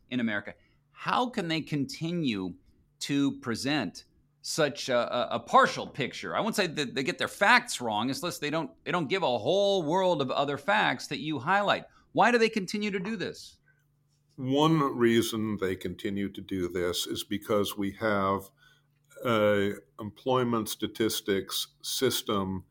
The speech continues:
Speaker 2: that was built, as I say, to fight the last war. It looks at the unemployment rate. It looks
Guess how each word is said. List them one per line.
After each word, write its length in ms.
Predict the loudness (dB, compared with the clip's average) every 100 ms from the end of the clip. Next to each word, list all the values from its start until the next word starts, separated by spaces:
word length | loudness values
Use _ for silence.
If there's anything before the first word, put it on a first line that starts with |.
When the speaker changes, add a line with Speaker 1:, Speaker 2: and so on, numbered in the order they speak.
| _ _ 2
Speaker 2:
that 260 | 2 2
was 240 | 0 0 -2
built, 400 | 2 2 2 -2
as 180 | -4 -4
I 120 | -4
say, 320 | -2 -2 -2
to 100 | -8
fight 320 | -2 -2 -2
the 60 | -4
last 400 | -2 -2 -6 -10 -12
war. 400 | -10 -10 -10 -16 -20 -20 -8
It 100 | -2
looks 300 | 2 2 0
at 140 | -2
the 120 | 0 0
unemployment 840 | 0 0 -4 -4 0 0 0 -2
rate. 380 | 0 2 2 -2
It 140 | -8 -2
looks 380 | 0 0 -2